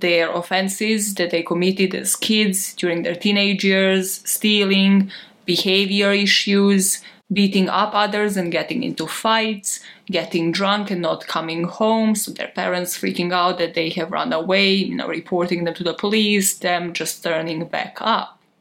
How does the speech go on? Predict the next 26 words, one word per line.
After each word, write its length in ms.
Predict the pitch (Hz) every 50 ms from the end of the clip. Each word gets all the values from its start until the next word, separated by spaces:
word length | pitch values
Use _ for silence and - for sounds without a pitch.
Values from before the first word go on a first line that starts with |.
| _ _ _ _ _ _ _ -
The 100 | 196 202
most 380 | 190 196 208 208 208 208 - -
common 380 | - 226 220 220 233 233 226
issue 420 | 233 240 233 - - - 262 269 262
that 140 | 220 202 -
those 240 | 180 175 175 170 -
first 460 | - 185 170 175 202 196 196 - -
kids 260 | 226 196 214 208 202
were 200 | 196 202 190 185
sent 360 | 190 - - 175 170 175 175 -
to 100 | 202 185
Elan 400 | 175 175 175 170 180 190 190 196
for 340 | - 214 202 208 214 214
was 240 | 208 190 180 175 170
still 640 | - - - - 247 262 262 220 190 196 202 214 208
substance 720 | 208 - - - 156 - - - - - 156 151 151 -
abuse. 760 | - 160 156 196 220 247 226 180 - - - - - - - - - - - - - -
However, 800 | - - - 180 302 339 403 440 427 427 415 415 427 415 427 - - - _ _
soon 380 | - - - - 311 330 440 440
enough, 460 | 403 311 262 269 302 320 320 - -
the 100 | 254 254
tables 500 | 254 240 247 269 277 370 359 339 285 285
seem 500 | - - - 196 190 190 196 208 208 -
to 160 | - 233 220
have 280 | - - 220 214 208 214
turned. 580 | - - 370 - - - - - 214 196 -